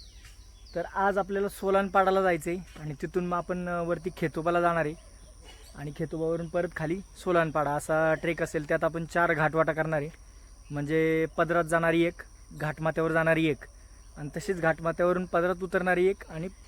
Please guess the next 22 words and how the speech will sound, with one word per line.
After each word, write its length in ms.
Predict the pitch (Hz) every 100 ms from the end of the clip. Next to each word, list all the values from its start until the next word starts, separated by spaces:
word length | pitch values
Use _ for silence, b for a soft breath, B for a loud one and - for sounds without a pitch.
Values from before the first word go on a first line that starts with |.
| - -
पदरातून 460 | 165 170 170 214 247 - - - - - - - -
कोकणात 300 | 170 180 170
उतरणारी 500 | 160 165 160 147 139
एक, 160 | -
म्हणजे 160 | 143 156
असे 180 | 151 143 -
चार 180 | 190 190
घाटवाटा 360 | 170 143 156 156
करणार 280 | 160 160
आहे. 80 | 147 175 - - - - - - - - - 147
बघूयात 300 | 156 180 170
आता, 480 | 170 180 185 185 175 B B B - - - - - - - - - -
कालचा 280 | 151 156 165
रात्री 260 | 165 147 165
राहिलेला 400 | 165 143 143 156
भात 240 | 139 143 - - -
परतायचा 460 | 170 156 175 170 156
आहे, 100 | 165 - - - - - - - - -
पारातला 340 | 160 160 165
की 100 | 170
हाणायचा 420 | 165 156 160 170 160
तो. 240 | 160